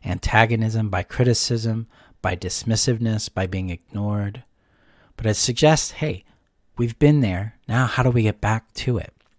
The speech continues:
Now, for some of us, we've never really trusted ourselves because we grew up in cultures and environments that encouraged us to distrust ourselves,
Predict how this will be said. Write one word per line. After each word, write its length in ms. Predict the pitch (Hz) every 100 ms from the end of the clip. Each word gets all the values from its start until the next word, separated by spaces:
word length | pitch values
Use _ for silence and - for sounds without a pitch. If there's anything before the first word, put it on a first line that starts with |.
| _ _ _ _ - - - -
Now, 80 | 165
for 160 | - 143
some 240 | - 196
of 120 | 170
us, 200 | 123 -
we've 160 | 131 123
never 240 | 135 139
really 420 | 127 123 214 233
trusted 440 | 139 - 107 - 110
ourselves 480 | 104 - 110 110 - - - - _ _ -
because 260 | - 170
we 80 | 170
grew 180 | 160 165
up 160 | 156 151
in 120 | 139
cultures 540 | - 143 143 143 135
and 120 | 120
environments 960 | 113 107 110 131 160 113 104 104 - - _ _ _ _ _
that 160 | 123 117
encouraged 600 | 123 - - 151 135 131
us 160 | 117
to 320 | - - 147
distrust 640 | 143 107 - - 92 85 -
ourselves, 440 | 85 - 87 82